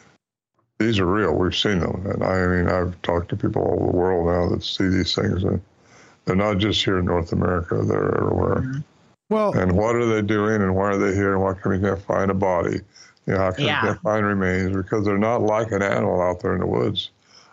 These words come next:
Speaker 1: There's more to them, a lot more to them. That's what I get to in my new book. <laughs>
Speaker 3: Yeah.
Speaker 2: Yay.
Speaker 3: Well, you know, I, I, I agree with you on that, Ron, because I feel like anyone who, uh, is an investigator into these paranormal topics, um,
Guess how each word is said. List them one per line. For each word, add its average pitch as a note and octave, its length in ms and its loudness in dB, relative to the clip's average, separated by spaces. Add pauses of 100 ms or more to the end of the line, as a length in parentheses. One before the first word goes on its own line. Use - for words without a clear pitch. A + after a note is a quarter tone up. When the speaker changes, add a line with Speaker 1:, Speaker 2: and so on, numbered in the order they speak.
(120)
Speaker 1:
There's E2+ 180 -2
more F2+ 220 0
to G2 240 -2
them, F#2 160 0
a E2+ 80 2
lot G#2 280 0
more F#2 200 0
to E2 160 -6
them. - 260 -4 (720)
That's G2 240 -4
what F2+ 160 2
I F2+ 40 0
get F2+ 180 -2
to - 140 -4
in F#2+ 100 -2
my F#2 160 0 (240)
new A#2 160 -2
book. - 420 -4 (260)
<laughs> - 240 -6
Speaker 3:
Yeah. A#2 220 0
Speaker 2:
Yay. D#3+ 420 0 (720)
Speaker 3:
Well, E3+ 320 2
you G3+ 80 2
know, G3+ 260 0 (120)
I, D3+ 60 0
I, D3+ 440 2
I D#3+ 60 0
agree F3 260 0
with E3 200 0
you A#2+ 120 2
on A2 120 0
that, G#2+ 200 -2
Ron, A2 300 -2
because B2 280 -4
I D3 60 0
feel A#3 220 -2
like D#3 320 0
anyone D3+ 580 2
who, B2 640 2 (120)
uh, B2 260 0
is C3+ 160 0
an B2+ 80 0
investigator A#2 1000 0
into A#2 600 -2
these A2+ 240 -4
paranormal G#2 480 -2
topics, - 560 -6
um, G#2 400 -12